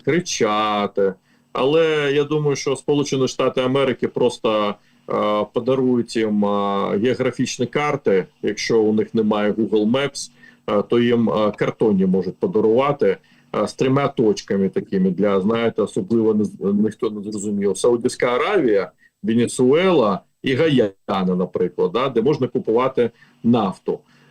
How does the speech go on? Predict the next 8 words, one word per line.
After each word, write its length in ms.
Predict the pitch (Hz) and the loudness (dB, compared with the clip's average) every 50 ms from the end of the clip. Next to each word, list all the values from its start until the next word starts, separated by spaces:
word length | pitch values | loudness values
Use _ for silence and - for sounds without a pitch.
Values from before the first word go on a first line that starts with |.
| _ | _
А 160 | - - 120 113 | -6 -4 -4 -2
далі 360 | 104 165 180 185 180 165 151 | -2 -2 -2 0 0 0 -2
піднімуть, 720 | - - 143 123 139 160 165 156 147 143 131 - - - - | -2 -4 -6 -4 -2 -2 0 0 0 0 0 -2 -6 -6 -2
е, 380 | 120 123 120 120 117 117 113 110 | 0 0 2 2 2 0 0 0
товарообіг 800 | - 151 139 151 151 151 147 147 151 151 131 127 135 - - - | -2 -2 -2 0 0 0 0 2 2 0 0 -2 -4 -6 -6 -6
Індії 520 | - 180 175 165 147 127 107 113 117 113 110 | -2 0 2 2 2 2 2 2 2 2 2
в 180 | 101 92 90 | 0 -2 -4
двадцять 760 | 87 104 131 147 143 143 - - 139 123 - - - - - | -6 -4 -2 -2 -2 -2 -2 -2 -2 -2 -2 -4 -8 -12 -12